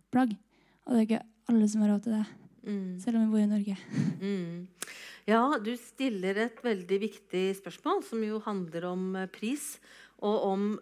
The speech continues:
Speaker 2: eh, det å handle, å være miljøbevisst skal bli, være veldig dyrt, da. Og, eh, til det så tror jeg nok at, eh, svaret vårt er at det aller største problemet vi har på tekstil,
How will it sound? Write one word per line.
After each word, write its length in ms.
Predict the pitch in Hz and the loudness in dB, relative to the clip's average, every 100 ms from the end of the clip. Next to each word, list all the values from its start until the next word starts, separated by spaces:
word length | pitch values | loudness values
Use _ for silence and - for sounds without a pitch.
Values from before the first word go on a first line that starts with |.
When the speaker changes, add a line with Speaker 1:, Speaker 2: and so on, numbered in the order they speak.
| - | -6
Speaker 2:
eh, 380 | 185 190 196 196 | -4 -2 -2 -2
det 340 | 190 180 185 | 0 0 0
å 120 | 175 196 | -4 -4
handle, 340 | 190 180 165 | -4 -4 -4
å 100 | 185 | -2
være 400 | 196 190 160 160 175 | 0 0 -2 -4 -4
miljøbevisst 1000 | 180 170 160 160 175 208 - - - | -2 -2 -4 -4 -4 -4 -8 -20 -20
skal 300 | - - 180 | -20 -4 -2
bli, 340 | 175 175 165 175 | -2 -6 -8 -2
være 320 | 185 160 165 | -2 0 -2
veldig 260 | 180 160 160 | -4 -6 -6
dyrt, 340 | 196 254 _ | -6 -6 _
da. 100 | 233 - _ _ _ _ - - - - - _ | -10 -10 _ _ _ _ -20 -18 -20 -20 -20 _
Og, 440 | - 202 220 214 196 - | -6 0 2 0 -6 -4
eh, 280 | 214 220 220 185 - | -2 0 -2 -6 -10
til 220 | - 240 202 | -2 -2 4
det 340 | 220 254 254 | 6 6 0
så 180 | - 180 | -6 -8
tror 240 | - 196 | -4 -2
jeg 140 | 196 196 | 0 -2
nok 200 | 190 - | -6 -6
at, 300 | 202 202 - - | -8 -8 -12 -4
eh, 540 | 196 196 190 196 - | -2 0 -2 -4 -6
svaret 500 | 180 - 185 165 160 | -12 -6 -6 -4 -4
vårt 220 | 180 208 - | -4 -6 -4
er 340 | 175 180 190 | -2 -2 -4
at 160 | - 185 - - - | -6 -8 -12 -20 -20
det 80 | - - | -16 0
aller 300 | 185 185 233 | 0 2 -2
største 360 | 233 220 - - | -4 -8 -10 -8
problemet 440 | 180 175 156 160 | -4 -2 -4 -6
vi 80 | 180 | -4
har 180 | 165 151 | -6 -6
på 120 | 170 | -12
tekstil, 480 | 185 - 226 240 | -14 -6 -2 -2